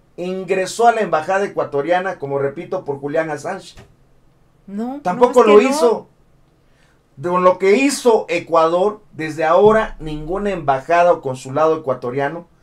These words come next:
Speaker 1: volverá a estar seguro. Y esto es por culpa de ellos, la misma asambleísta que pasamos al principio lo sabe. Por eso hasta como que quería llorar. ¿Por qué? Porque ya quedaron vulnerables.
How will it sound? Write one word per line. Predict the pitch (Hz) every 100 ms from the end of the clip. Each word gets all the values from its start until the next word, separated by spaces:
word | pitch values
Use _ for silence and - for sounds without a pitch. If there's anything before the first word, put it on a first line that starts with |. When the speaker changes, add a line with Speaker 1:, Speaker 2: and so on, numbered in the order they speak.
| _ -
Speaker 1:
volverá | 147 139 143 151 185
a | 175
estar | - 165 160
seguro. | - 131 139 139 - _ _ _ _ _ _ _ _
Y | 175 214
esto | 214 262 247 - _ -
es | 202
por | 214 214
culpa | 220 214 185
de | 190
ellos, | 214 208 -
la | 156 160 156
misma | 175 202 208
asambleísta | 190 175 160 156 180 - 185
que | 131
pasamos | 139 175 180 160
al | 147
principio | 143 165 175 160
lo | 127
sabe. | 160 156 139 - _ _ - - - - -
Por | 170
eso | 190 202 208 -
hasta | 143 143 165 -
como | 170 156
que | 160
quería | 156 180 208
llorar. | 170 156 165 180 175 - _ _ _
¿Por | 156 151
qué? | 214 233
Porque | 190 143 156
ya | 180 196
quedaron | 196 185 196 170
vulnerables. | 147 135 131 139 151 175 143 -